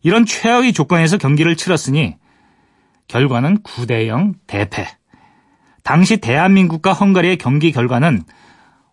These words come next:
월드컵 본선 역사상 최다 점수차로 기록됐다고 하네요. 당시 헝가리 선수들은 한국의 골문을 향해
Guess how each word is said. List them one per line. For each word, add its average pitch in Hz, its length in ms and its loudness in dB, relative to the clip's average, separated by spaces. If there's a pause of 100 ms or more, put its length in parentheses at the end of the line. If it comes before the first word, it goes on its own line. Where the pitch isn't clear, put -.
월드컵 175 600 0
본선 175 400 2
역사상 143 500 0
최다 202 460 -2
점수차로 151 580 -2
기록됐다고 123 600 -6
하네요. 95 380 -6 (1300)
당시 196 300 2
헝가리 226 440 2
선수들은 165 480 0
한국의 202 420 0
골문을 180 400 0
향해 139 400 0